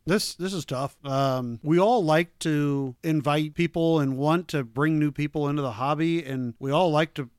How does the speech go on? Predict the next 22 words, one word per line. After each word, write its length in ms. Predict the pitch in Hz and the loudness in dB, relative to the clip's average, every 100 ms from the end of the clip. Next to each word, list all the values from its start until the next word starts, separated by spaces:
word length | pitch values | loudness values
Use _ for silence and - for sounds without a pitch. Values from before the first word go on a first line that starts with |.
| _ | _
you 100 | 143 | -10
know, 120 | 127 | -6
I 60 | 123 | -4
mean, 100 | 123 | -4
at 60 | |
least 220 | 127 120 - | -6 -8 -8
for 80 | 120 | -4
me, 260 | 170 165 | 0 0
I, 160 | 127 190 - | -2 -6 -6
I 80 | 196 | -4
love 480 | 165 139 175 185 - - | -2 2 4 2 -2 -6
playing 260 | 131 123 | -4 -4
with 120 | 120 | -6
new 220 | 117 135 135 | -4 -2 -2
and 80 | |
different 320 | 135 131 135 123 | -2 -4 -6 -4
people, 400 | 135 143 127 - | -4 -2 -4 -4
and 180 | 202 190 | -2 0
that 220 | 202 240 | 0 -2
can 260 | - 254 247 | -2 -2 0
be 160 | 240 | -2
tough. 340 | 226 226 285 | -2 -2 -2